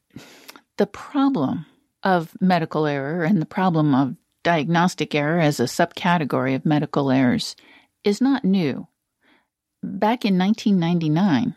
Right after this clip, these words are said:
so twenty years ago now, the Institute of Medicine published a large report that at the time was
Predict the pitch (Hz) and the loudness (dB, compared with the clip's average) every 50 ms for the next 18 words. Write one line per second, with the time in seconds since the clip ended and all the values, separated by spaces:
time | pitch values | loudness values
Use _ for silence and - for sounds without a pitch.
0 | - _ _ - - - 175 160 151 147 143 - - _ _ _ _ - - - | -10 _ _ -14 -8 -4 -2 -2 -2 -2 -4 -6 -10 _ _ _ _ -18 -8 -2
1 | 220 226 220 165 156 170 220 269 285 - - 160 139 131 127 135 135 127 120 120 | 0 0 0 0 0 0 0 0 0 -2 -2 0 2 2 2 2 2 2 2 0
2 | 139 - _ _ _ _ - - - _ _ _ _ _ _ _ _ - 220 220 | -2 -4 _ _ _ _ -20 -20 -20 _ _ _ _ _ _ _ _ -2 0 2
3 | 240 262 - - 254 247 - 202 175 175 170 180 180 214 233 233 220 - - - | 0 0 -2 -4 -10 -2 -2 0 0 0 0 0 2 2 2 2 0 0 0 0
4 | - - - 165 - 254 - _ _ _ - - - - 233 240 233 220 185 160 | 0 2 0 0 -2 -6 -10 _ _ _ -20 -12 -4 0 0 2 4 4 2 2
5 | 151 160 - - - - - 262 _ - 175 165 160 160 170 185 202 220 233 226 | 2 0 -2 -4 -6 -8 -16 -16 _ -4 -2 -2 0 0 2 2 2 2 2 0
6 | - - 165 160 - _ - - - 277 254 214 160 127 123 - - _ - - | 0 -2 -4 -4 -4 _ -20 -10 -4 0 2 2 2 0 -2 -6 -18 _ -20 -20
7 | - - _ _ - 185 175 170 160 - - - 185 175 - 151 - - - - | -20 -20 _ _ -4 -2 0 0 0 -2 -2 -4 -4 -2 -4 -8 -8 -8 -6 -4
8 | 294 370 359 269 165 143 147 156 143 - - 165 165 160 156 151 147 147 147 - | -2 0 2 2 2 2 0 -2 -4 -4 -4 -2 0 2 2 2 0 -2 -4 -6
9 | - - | -10 -14